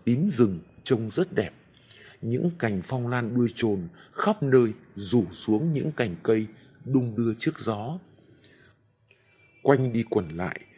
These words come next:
thay đổi nhau chỉ mỗi nhiệm vụ, cảnh giới ở bốn hướng. Trên đài không có gì để cải thiện bữa ăn, gà rừng nhiều vô kể nhưng không làm gì được, vì bắn thì sợ lộ. Thỉnh thoảng cũng bẫy được vài con có chất tươi cho anh em.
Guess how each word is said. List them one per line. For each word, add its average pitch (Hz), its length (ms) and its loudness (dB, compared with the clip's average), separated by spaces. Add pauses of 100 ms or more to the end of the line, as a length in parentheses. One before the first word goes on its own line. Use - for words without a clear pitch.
(260)
thay 135 180 4
đổi 98 200 0
nhau 113 380 0
chỉ - 240 -4
mỗi 101 180 2
nhiệm 139 280 0
vụ, 92 200 0 (280)
cảnh 80 200 -2
giới 104 340 0 (140)
ở 101 80 -4 (120)
bốn 120 180 4
hướng. 123 340 2 (500)
Trên 139 220 2
đài 101 220 0
không 131 300 -4
có 160 140 2
gì 104 320 -2
để 82 160 -4
cải 85 240 -10
thiện 104 140 -4 (100)
bữa 95 160 0
ăn, 117 200 -4 (440)
gà 110 220 4
rừng 110 220 0
nhiều 104 380 2
vô 135 240 6
kể 104 220 4 (340)
nhưng 127 200 0
không 143 280 -2
làm 110 240 2
gì 90 160 -4
được, 87 240 -4 (400)
vì 113 160 2
bắn 113 420 -2
thì 107 140 -2
sợ - 180 4 (120)
lộ. 92 220 4 (580)
Thỉnh 107 240 0
thoảng 98 260 -4 (120)
cũng 131 260 0
bẫy 110 220 6
được - 300 -4
vài 98 240 -4
con 113 240 0 (120)
có 131 120 -4
chất 165 180 -6 (120)
tươi 117 200 4
cho 104 140 -6
anh 98 180 -6
em. 107 240 -4